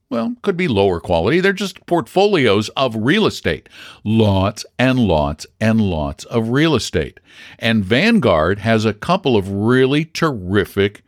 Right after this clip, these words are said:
real estate funds, well, fund and an E T F. Uh, and the E T F is, you can buy through anyone without paying commissions or anything. Its expense ratio is ridiculously low at point one two percent.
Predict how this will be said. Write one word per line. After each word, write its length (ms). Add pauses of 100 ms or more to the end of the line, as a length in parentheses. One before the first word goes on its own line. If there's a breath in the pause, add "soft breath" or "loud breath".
(120)
real 360
estate 440
funds, 600 (160)
well, 280
fund 480
and 140
an 80
E 100
T 280
F. 400 (1000 soft breath)
Uh, 200
and 100
the 80
E 140
T 220
F 340
is, 380
you 160
can 160
buy 260
through 280
anyone 420
without 440 (1080)
paying 240
commissions 440
or 60
anything. 380
Its 140
expense 540
ratio 360
is 120
ridiculously 1160
low 440 (440 loud breath)
at 260
point 380
one 360
two 280
percent. 640